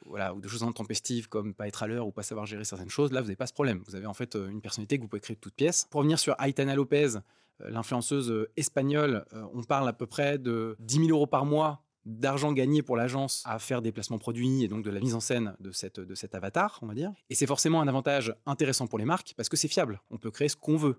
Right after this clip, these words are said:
en termes de mise en scène, de décor, de cadrage. Voilà, il n'y a plus besoin de trop de se prendre la tête avec les contraintes du réel. Petite rétrospective rapidement pour vous donner quelques dates clés. Si on estime aujourd'hui que les influenceurs réels, tels qu'on les appelle, même s'ils sont là depuis très longtemps, parce qu'on a pu parler peut-être de célébrités avant, à partir de deux mille,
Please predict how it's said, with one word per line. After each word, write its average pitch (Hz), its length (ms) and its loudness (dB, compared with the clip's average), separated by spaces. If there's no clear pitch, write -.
en 110 80 -6
termes 117 260 -6
de 113 100 -4
mise 110 200 -4
en 104 80 -8
scène, 156 300 4
de 117 100 2
décor, 143 480 4
de 117 100 -2
cadrage. 127 520 0
Voilà, 113 180 -6
il - 20 -6
n'y 92 60 -6
a - 20 -8
plus 156 140 0
besoin 135 320 6
de 147 40 -4
trop 139 180 -6
de - 60 -6
se - 60 -4
prendre 113 200 -6
la 104 80 -2
tête 147 200 0
avec 113 140 -2
les 104 80 -10
contraintes 156 300 -2
du 135 80 0
réel. 98 340 -4
Petite 170 240 0
rétrospective 170 640 -2
rapidement 170 460 2
pour 131 140 -4
vous 127 120 0
donner 139 220 4
quelques 143 260 0
dates 135 180 -2
clés. 196 320 4
Si - 160 0
on 160 80 6
estime 185 240 6
aujourd'hui 170 220 4
que - 100 2
les 135 260 6
influenceurs 160 720 2
réels, 113 600 2
tels 113 140 -10
qu'on 113 100 -6
les 113 160 -2
appelle, 123 380 0
même 92 160 -12
s'ils - 160 0
sont - 100 -4
là 120 80 -2
depuis 127 220 -8
très 117 200 -4
longtemps, 135 360 2
parce 110 160 -10
qu'on 113 120 -12
a 107 60 -6
pu 117 140 -8
parler 117 180 0
peut-être 123 200 0
de 107 40 0
célébrités 143 720 4
avant, 113 240 0
à - 20 -6
partir - 240 2
de 123 100 4
deux 120 200 4
mille, 156 320 6